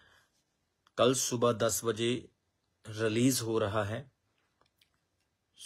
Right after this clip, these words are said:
So, जिस चैनल पर रिलीज होगा उस चैनल का नाम है शमी हंस ऑफिशियल।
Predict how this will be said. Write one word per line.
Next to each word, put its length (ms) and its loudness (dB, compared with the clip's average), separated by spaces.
So, 180 -2
जिस 260 -6
चैनल 360 2
पर 380 0
रिलीज 540 -2
होगा 360 0
उस 260 -10
चैनल 360 -2
का 140 -4
नाम 280 -2
है 260 -4
शमी 560 -2
हंस 440 -4
ऑफिशियल। 560 -6